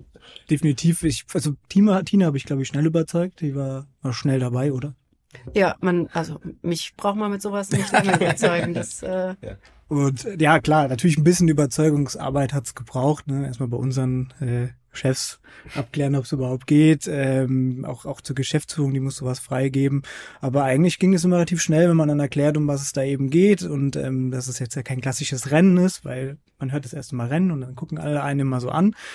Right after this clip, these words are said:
Speaker 1: Ähm, aber hier geht's ja ums Effizientsein und die R und V ist ja ein Unternehmen, was definitiv auch für, für Ökologie steht und für, äh,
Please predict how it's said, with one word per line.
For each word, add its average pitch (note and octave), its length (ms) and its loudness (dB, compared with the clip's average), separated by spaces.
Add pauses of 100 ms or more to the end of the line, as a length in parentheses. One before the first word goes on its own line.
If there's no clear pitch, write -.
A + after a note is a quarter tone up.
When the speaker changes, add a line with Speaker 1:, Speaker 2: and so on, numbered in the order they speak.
(320)
Speaker 1:
Ähm, D#3 580 4
aber D3 300 0
hier D3+ 120 4
geht's D3+ 220 2
ja C#3 180 0
ums C3 200 -4
Effizientsein D#3 1040 2
und C3 340 -4
die C3+ 120 -6
R C3 100 -4
und C3 100 -2
V B2+ 280 0
ist C3 120 -2
ja B2+ 140 -4
ein B2+ 100 -2
Unternehmen, C3 540 -2 (300)
was B2 200 -4
definitiv C3 640 -4
auch C3 180 -10
für, B2+ 300 -8
für A#2+ 100 -10
Ökologie C3+ 420 -2
steht D#3+ 480 2
und C3+ 220 -6
für, C3 460 -6
äh, C3 260 -6